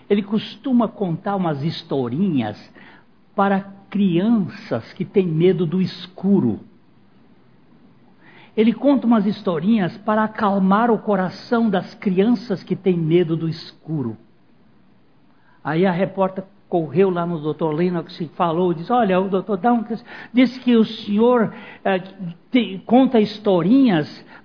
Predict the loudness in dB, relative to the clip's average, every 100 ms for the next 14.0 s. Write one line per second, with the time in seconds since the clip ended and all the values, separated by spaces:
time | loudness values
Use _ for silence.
0 | -4 -2 -2 -2 2 4 4 2 0 -2
1 | -2 -2 2 4 6 4 4 2 0 0
2 | -4 2 4 2 -2 -10 -14 -6 -4 -2
3 | -4 -10 -18 _ _ _ _ _ _ -6
4 | -4 -4 -8 -10 -8 -2 -2 0 -2 -4
5 | -8 -20 -20 -20 -20 _ _ _ _ -4
6 | -2 -2 -2 2 2 0 -4 -4 -6 -12
7 | -6 -4 -2 -4 -10 -14 _ -20 -20 _
8 | -2 0 0 0 2 2 0 -8 -6 -2
9 | 0 0 -4 -8 -8 -6 -6 -8 -16 -18
10 | -20 _ _ _ _ _ _ _ _ _
11 | _ _ _ _ _ _ _ _ _ _
12 | _ _ _ _ _ _ _ _ _ _
13 | -8 -6 -2 0 0 0 -4 -10 -20 -20